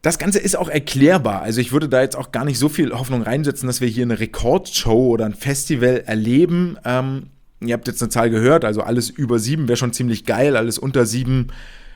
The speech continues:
wäre erklärbar auf jeden Fall. Denn, äh, die Qualifikation oder die, die Wertigkeit der deutschen Jahrgangsmeisterschaften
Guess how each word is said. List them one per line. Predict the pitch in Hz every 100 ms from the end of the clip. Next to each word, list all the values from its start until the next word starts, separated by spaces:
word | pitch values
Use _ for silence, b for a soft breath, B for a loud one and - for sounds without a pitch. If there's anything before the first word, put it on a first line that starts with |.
| B 110
wäre | 135 139
erklärbar | 131 - 127 151 156 101
auf | 107 -
jeden | 107 104
Fall. | - 101 98
Denn, | 131 170 -
äh, | 143 143 143
die | 131 143 147
Qualifikation | - 143 143 135 120 143 175
oder | 127 117
die, | 110 117 120
die | 110 110 101
Wertigkeit | 151 160 - 139 135
der | 120
deutschen | 123 113
Jahrgangsmeisterschaften | 107 135 135 131 123 127 - 123 - 123